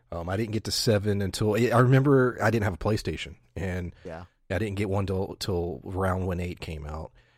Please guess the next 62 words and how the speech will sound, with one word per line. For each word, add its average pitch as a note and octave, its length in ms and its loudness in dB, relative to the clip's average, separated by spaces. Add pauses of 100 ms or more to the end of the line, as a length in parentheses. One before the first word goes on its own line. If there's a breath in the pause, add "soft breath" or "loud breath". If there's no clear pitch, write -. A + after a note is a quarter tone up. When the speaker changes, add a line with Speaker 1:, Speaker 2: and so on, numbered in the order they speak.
(140)
Speaker 1:
and E2 120 -6
then E2 120 -6
I, D#2 80 -4
of D2+ 140 -10
course, - 260 -8
went - 180 -10
back C#2+ 460 -8
and D#2 520 -10
played D#2 260 -10
seven, E2+ 540 -6
and, D2 200 -12 (640)
um, E2 540 -10 (500)
but A2+ 80 4
I G2+ 80 2
knew G#2+ 160 4
someone D#2+ 360 -4
that C2 120 -8
had - 200 -10
it, - 160 -14
so F2+ 160 -4
I, E2 160 -2
you D2+ 120 -10
know, - 160 -10
I, - 140 -8 (380 loud breath)
and C3+ 120 4
at, D3+ 140 4
in D3 140 10
those D3+ 280 10
days, G#2 400 6
you G#2+ 160 2
would, G2 320 2 (220)
similar A3+ 360 6
to, A#2+ 80 8
like, G#2 320 4
how G#2 180 4
people G2+ 280 0
watch F2 260 2
Let's F2 240 -4
Plays F2+ 300 -2
now, F#2 220 0
you A#2 160 4
would A#2 100 4
go C3 80 8
to B2 80 6
your F#2+ 80 2
friend's F#2+ 320 -2
Speaker 2:
Mm-hmm. G#2+ 80 4
Speaker 1:
house, A2 280 -2
<laughs> - 20 -20
so C3+ 240 6
there E3 180 8
were D3+ 60 8
a C3+ 80 8
lot A#2+ 240 6
of A#2+ 80 0
games A#2+ 340 2
that A#2 120 2
you G#2 120 4
experienced G#2 720 0
through F#2 160 0
your F2 160 -2
friend, E2+ 400 -6